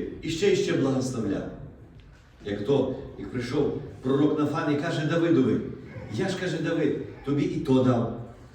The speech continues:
я, Давид, тобі і то дав, я, Давид, тобі і то, і то дав". Ну навіщо ти зробив цей гріх? Якщо тобі щось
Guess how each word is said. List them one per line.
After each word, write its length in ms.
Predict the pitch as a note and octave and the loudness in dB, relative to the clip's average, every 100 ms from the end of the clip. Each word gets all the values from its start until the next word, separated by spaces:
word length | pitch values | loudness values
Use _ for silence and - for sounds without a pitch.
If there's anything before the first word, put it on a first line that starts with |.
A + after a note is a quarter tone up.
| - | -6
я, 100 | C3 | -2
Давид, 300 | E3+ F#3 F#3 | 2 4 4
тобі 180 | D3+ D3+ | 4 0
і 160 | E3+ E3+ | -2 -2
то 240 | C3+ B2+ | 2 2
дав, 480 | B2 A2+ - - - - - | 4 2 -2 -6 -14 -18 -8
я, 180 | - G3 | -2 2
Давид, 280 | G3+ G#3 G3+ | 4 4 4
тобі 180 | G#3+ - | 2 0
і 140 | - | -2
то, 400 | - G3+ G3+ G3+ | -2 2 2 2
і 40 | F#3 | 0
то 320 | A3 A3+ A3+ | 0 4 6
дав". 360 | - - - - - - - - _ - - - _ _ - - - | 6 2 -2 -6 -12 -18 -20 -20 _ -20 -20 -20 _ _ -20 -20 -12
Ну 60 | G3 | -6
навіщо 380 | G#3 F3+ - A2 | -4 -4 -4 -6
ти 60 | |
зробив 380 | G#2+ F#2 F#2 - | -8 -6 -6 -6
цей 100 | - | -10
гріх? 200 | - - - - - - - - - - - - - - - - | -12 -14 -16 -16 -16 -18 -20 -20 -20 -20 -18 -20 -20 -20 -20 -8
Якщо 240 | C3 A3 | -6 -2
тобі 180 | A3+ G#3+ | -2 -2
щось 320 | F#3+ G#3+ - | -2 0 0